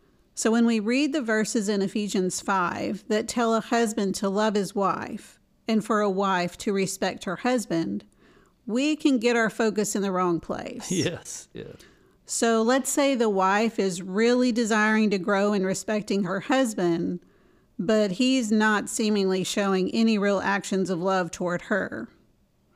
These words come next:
Speaker 1: So it is gonna be tempting for her to say, "Well,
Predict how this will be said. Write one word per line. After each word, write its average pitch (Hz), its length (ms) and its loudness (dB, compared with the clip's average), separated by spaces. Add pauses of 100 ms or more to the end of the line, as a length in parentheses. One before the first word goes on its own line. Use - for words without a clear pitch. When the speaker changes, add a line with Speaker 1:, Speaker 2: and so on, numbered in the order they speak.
(440)
Speaker 1:
So 214 400 0
it 208 320 -2
is 190 240 0
gonna 202 300 0
be 190 180 -2
tempting 285 540 0
for 226 160 0
her 208 220 2
to 196 100 0
say, 185 400 0
"Well, 190 480 0